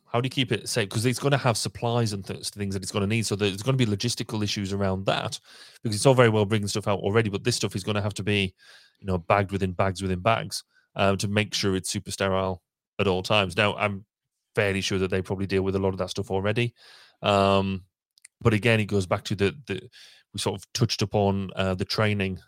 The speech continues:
that is gonna be required to, you might not be a, uh, qualified nurse, doctor, or anything when you're on a space mission, but you're gonna have to have a, a more than rudimentary understanding of the type of operations that this thing can carry out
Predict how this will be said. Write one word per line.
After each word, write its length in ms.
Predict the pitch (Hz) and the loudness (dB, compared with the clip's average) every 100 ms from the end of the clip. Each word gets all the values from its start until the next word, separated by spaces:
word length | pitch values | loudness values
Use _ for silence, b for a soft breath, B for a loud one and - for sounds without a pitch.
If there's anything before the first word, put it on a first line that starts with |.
| _ | _
that 60 | 104 | -2
is 140 | 95 | -2
gonna 180 | - 98 | -2 -2
be 100 | 95 | 0
required 540 | 92 - 110 107 98 | -2 0 2 4 2
to, 300 | - 98 98 92 b b b _ | 0 -2 -2 -4 b b b _
you 100 | 107 | -2
might 140 | 110 | 0
not 120 | 95 | 0
be 220 | 92 98 98 | 0 2 2
a, 380 | 95 95 95 - | 2 2 0 -2
uh, 340 | 98 92 95 92 | -2 0 0 -2
qualified 400 | - 95 95 95 | -4 -4 -4 -2
nurse, 260 | 95 95 | -2 -2
doctor, 280 | - 95 - | -2 -4 -4
or 40 | 95 | -4
anything 380 | 95 98 92 | -4 -6 -4
when 140 | 92 95 | -4 -4
you're 120 | 95 | -4
on 100 | 92 | -6
a 40 | |
space 260 | 92 143 156 | -2 0 0
mission, 260 | 110 107 104 b b - | -2 -6 -10 b b 0
but 100 | 117 | 0
you're 100 | 113 | 2
gonna 200 | 147 156 | 2 2
have 160 | 139 | 2
to 80 | - | 0
have 100 | 107 | 2
a, 120 | 104 98 _ _ _ _ _ _ | 2 2 _ _ _ _ _ _
a 80 | 107 - _ | -6 -6 _
more 360 | 107 127 156 220 | -2 6 8 8
than 200 | 190 139 | 6 4
rudimentary 540 | 135 123 120 117 117 | 2 2 0 0 0
understanding 600 | 110 104 - 113 110 101 104 | 0 0 0 0 2 0 0
of 160 | 92 - _ - | -4 -10 _ -12
the 80 | |
type 240 | 113 139 143 | -2 -2 2
of 60 | |
operations 640 | 139 127 117 110 110 107 101 | 0 2 0 0 -4 -6 -4
that 160 | 98 | -4
this 160 | 107 101 | -4 -4
thing 220 | 104 101 | -4 -6
can 160 | 95 101 | -6 -6
carry 320 | 110 101 104 | -2 0 0
out 340 | 104 98 107 | -2 -4 -10